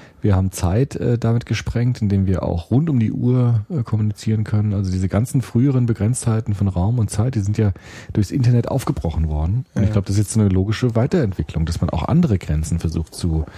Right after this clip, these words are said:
Speaker 1: zu verschieben, ja,
Speaker 2: Ja,
Speaker 1: indem
Speaker 2: und es
Speaker 1: man
Speaker 2: ist auch interessant,
Speaker 1: Technik
Speaker 2: dass man
Speaker 1: nutzt.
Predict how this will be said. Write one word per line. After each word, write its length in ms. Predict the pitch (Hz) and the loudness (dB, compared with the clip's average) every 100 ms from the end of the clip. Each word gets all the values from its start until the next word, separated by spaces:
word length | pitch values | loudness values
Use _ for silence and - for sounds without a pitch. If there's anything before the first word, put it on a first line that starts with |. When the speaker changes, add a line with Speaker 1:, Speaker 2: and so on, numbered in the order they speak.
| - - - | -16 -16 -10
Speaker 1:
zu 120 | - | -4
verschieben, 680 | - 92 - 165 127 76 67 - | 0 0 0 2 2 0 -2 -2
ja, 60 | 80 | 0
Speaker 2:
Ja, 180 | 76 113 - - - - | 0 -2 -6 -16 -16 -6
Speaker 1:
indem 220 | 92 - 180 | -2 2 2
Speaker 2:
und 60 | |
es 40 | 90 | 2
Speaker 1:
man 80 | 87 | 0
Speaker 2:
ist 60 | 151 | 0
auch 140 | 160 | 0
interessant, 640 | 175 156 160 - 160 226 | 0 0 -2 -4 -6 -2
Speaker 1:
Technik 160 | 247 104 | -2 0
Speaker 2:
dass 120 | 185 | 0
man 100 | 180 | 2
Speaker 1:
nutzt. 240 | 185 175 | 0 -2